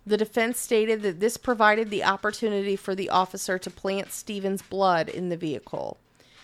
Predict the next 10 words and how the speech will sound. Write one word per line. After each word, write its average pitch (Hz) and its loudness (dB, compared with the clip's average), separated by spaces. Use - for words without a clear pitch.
The 208 0
two 285 -2
officers 220 0
were 196 -2
the 196 -4
two 220 -4
who 214 -4
found 196 2
the 196 -4
key 202 -4